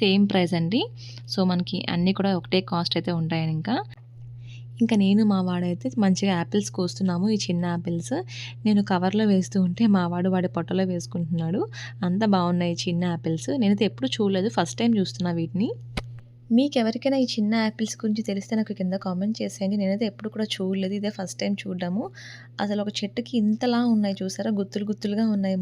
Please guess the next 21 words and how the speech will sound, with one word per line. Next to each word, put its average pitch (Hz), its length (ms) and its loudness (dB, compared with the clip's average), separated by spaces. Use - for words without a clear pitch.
మొత్తం 190 200 -4
యాపిల్స్ 190 380 -6
అన్నీ 180 260 -2
కూడా. 226 140 -4
ఇంకా 233 200 4
ఇప్పుడు 233 200 2
మేము 226 200 8
వచ్చిన 247 200 0
ఈ 233 120 2
ఫామ్‌లో 208 400 0
అయితే 214 240 -2
యాపిల్ 208 440 0
పికింగ్‌తో 220 440 -4
పాటు 190 260 -4
కొన్ని 214 160 2
different, 214 320 0
different 208 320 -4
యాక్టివిటీస్ 208 480 -2
కూడా 220 200 0
ఉన్నాయండి. 185 520 -2
మనం 196 160 2